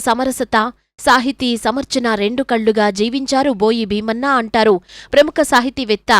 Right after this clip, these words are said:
ఆశావాది ప్రకాశరావు. కులం లేని జాతి కోసం భీమన్న కలలుగన్నాడు. కవిభావాలు సత్యగుణ ప్రధానమైతే స్వచ్ఛ సమాజ స్థాపన జరుగుతుందని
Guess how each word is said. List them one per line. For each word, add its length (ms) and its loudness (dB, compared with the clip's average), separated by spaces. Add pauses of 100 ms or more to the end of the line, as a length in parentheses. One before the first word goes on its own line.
(400)
ఆశావాది 760 2
ప్రకాశరావు. 560 -2 (520)
కులం 360 4
లేని 220 2 (100)
జాతి 240 0
కోసం 460 0
భీమన్న 440 -2 (120)
కలలుగన్నాడు. 640 -2 (480)
కవిభావాలు 760 4
సత్యగుణ 480 0 (100)
ప్రధానమైతే 720 0 (420)
స్వచ్ఛ 400 2
సమాజ 320 0 (100)
స్థాపన 400 2 (100)
జరుగుతుందని 580 0